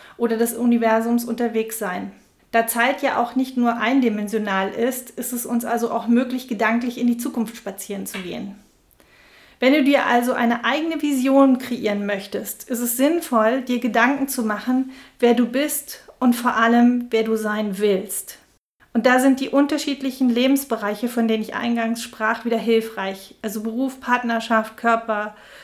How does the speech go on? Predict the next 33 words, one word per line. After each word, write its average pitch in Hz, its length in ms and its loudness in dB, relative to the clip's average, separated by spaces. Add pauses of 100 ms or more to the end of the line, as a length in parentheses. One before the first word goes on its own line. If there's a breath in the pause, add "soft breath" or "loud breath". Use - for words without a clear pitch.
Zuhause 240 460 2
und 214 160 -2
Umgebung 220 480 -2
und 214 120 -8
so 202 120 -8
weiter. 190 380 -8 (1080 soft breath)
Halten 277 220 2
wir 285 100 4
fest, - 540 -6 (480 loud breath)
eine 240 300 4
Vision 269 520 2 (200)
ist - 240 -6
ein 214 180 0
Bild 277 280 0
von 220 240 0
dir 254 380 2
in 233 120 0
deiner 220 300 0
Zukunft. - 720 -6 (160)
Sagen 262 300 4
wir 311 80 4
mal 254 420 4
in 233 120 4
fünf 220 280 -2
Jahren. 185 380 -4 (320)
Also 214 340 -4 (100)
sprich, 233 340 -2
dann 214 200 -6
wäre 226 180 -2
das 226 180 -6
das 208 200 -8
Jahr 214 260 -4
zweitausendsechsundzwanzig. 202 1400 -6